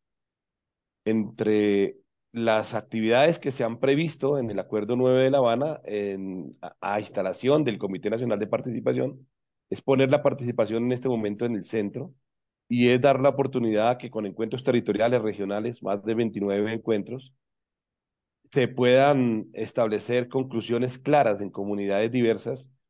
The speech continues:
como los comunicadores, eh, alternativos populares y los demás grupos poblacionales que se han venido identificando en esta sociedad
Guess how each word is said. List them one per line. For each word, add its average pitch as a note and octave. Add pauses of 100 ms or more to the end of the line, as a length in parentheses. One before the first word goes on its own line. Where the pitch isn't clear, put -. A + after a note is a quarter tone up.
(140)
como A#2
los A#2
comunicadores, A2
eh, F#2+ (100)
alternativos G2+
populares G#2 (640)
y B2+
los A#2
demás G#2+
grupos C3
poblacionales A#2
que A2+
se -
han G2
venido A2
identificando A#2+ (680)
en F#2+
esta F#2
sociedad A#2